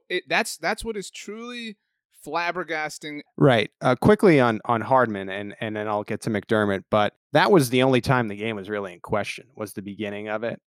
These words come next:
Speaker 2: And it was the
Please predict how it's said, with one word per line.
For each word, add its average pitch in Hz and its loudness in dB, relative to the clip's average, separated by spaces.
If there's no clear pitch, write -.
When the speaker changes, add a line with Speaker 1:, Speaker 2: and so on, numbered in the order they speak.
Speaker 2:
And 104 0
it 123 4
was 113 4
the 113 0